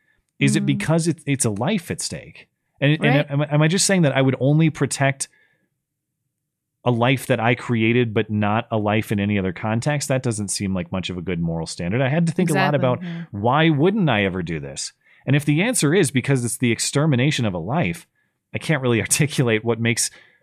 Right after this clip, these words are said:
Speaker 1: wh-, why wouldn't I defend my neighbor's right to murder someone if they felt like it.
Speaker 2: Mm-hmm.
Speaker 1: Well, I would never murder, but it's very important that I maintain the freedom for my neighbor to murder
Speaker 2: To
Speaker 1: if he
Speaker 2: murder,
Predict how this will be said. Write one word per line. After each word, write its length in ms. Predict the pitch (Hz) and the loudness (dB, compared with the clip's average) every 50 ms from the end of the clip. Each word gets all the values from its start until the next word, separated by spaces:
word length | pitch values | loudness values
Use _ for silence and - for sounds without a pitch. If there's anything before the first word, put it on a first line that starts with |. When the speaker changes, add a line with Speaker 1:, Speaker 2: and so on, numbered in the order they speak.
| _ _ _ _ _ _ _ | _ _ _ _ _ _ _
Speaker 1:
wh-, 260 | - 131 117 147 - | -4 -2 -2 -2 -2
why 180 | 139 117 135 143 | 0 2 2 4
wouldn't 260 | 156 156 165 147 151 | 4 4 4 4 4
I 80 | 147 147 | 2 4
defend 600 | 131 139 - - 147 143 147 147 143 - - - - _ _ - | 2 0 0 0 0 2 2 2 0 -2 -6 -14 -20 _ _ -2
my 140 | - 127 131 | 0 2 4
neighbor's 340 | 127 135 143 135 139 120 - | 4 4 4 2 2 2 2
right 200 | 120 131 139 135 | 2 0 0 0
to 100 | - 131 | 0 0
murder 520 | 120 113 107 107 107 113 127 147 143 135 113 | 0 0 0 0 0 2 2 2 2 2 2
someone 380 | - - 107 98 95 92 90 | 2 0 0 0 0 0 0
if 120 | 92 92 - | -2 -2 0
they 120 | 113 101 | -2 -2
felt 260 | 92 - 131 131 135 | 0 0 0 0 0
like 100 | - 95 | -2 -4
it. 20 | 101 | -2
Speaker 2:
Mm-hmm. 80 | 98 | -2
Speaker 1:
Well, 80 | 175 180 | -2 0
I 160 | - 151 165 170 | 2 2 4 4
would 180 | 165 165 127 127 | 4 4 4 2
never 260 | 127 113 95 107 107 | 2 2 2 0 0
murder, 380 | 98 95 87 87 85 82 82 - - _ _ _ - | 0 0 0 0 -2 -2 -4 -8 -12 _ _ _ 0
but 200 | 151 143 131 131 | 0 0 2 2
it's 180 | - 123 - - | 0 0 0 2
very 200 | 123 131 143 170 | 2 4 4 4
important 440 | 170 165 - - 160 156 151 151 | 4 2 2 2 2 2 2 2
that 140 | 143 139 131 | 2 2 2
I 80 | 131 131 | 2 4
maintain 360 | 131 127 131 123 131 131 131 | 4 2 2 2 2 2 2
the 60 | 131 127 | 2 2
freedom 380 | - - 139 123 110 107 104 | 2 2 2 4 4 2 0
for 140 | 101 - 113 | 0 -2 0
my 140 | 107 101 101 | 0 0 2
neighbor 320 | 104 107 107 104 98 104 101 | 2 2 2 2 2 0 0
to 100 | - 110 | 0 0
murder 340 | 104 107 107 107 90 85 | 2 2 2 2 2 0
Speaker 2:
To 100 | 85 - | 0 0
Speaker 1:
if 40 | 226 | 0
he 60 | 220 208 | 2 2
Speaker 2:
murder, 340 | 196 - - - - 190 | 2 0 0 -4 -6 -14